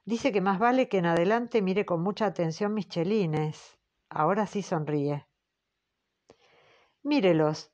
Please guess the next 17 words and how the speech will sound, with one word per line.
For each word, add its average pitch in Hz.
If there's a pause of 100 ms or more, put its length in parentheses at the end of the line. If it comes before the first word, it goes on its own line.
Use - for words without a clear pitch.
dice. 151 (180)
"Quién 359
sabe, 156 (400)
quizá 269
tenga 262
ahora 190
mismo 214
en 180
el 165
bolso 240
alguno 175
que 165
yo 180
he 185
acuñado 170
y 196
recortado". 160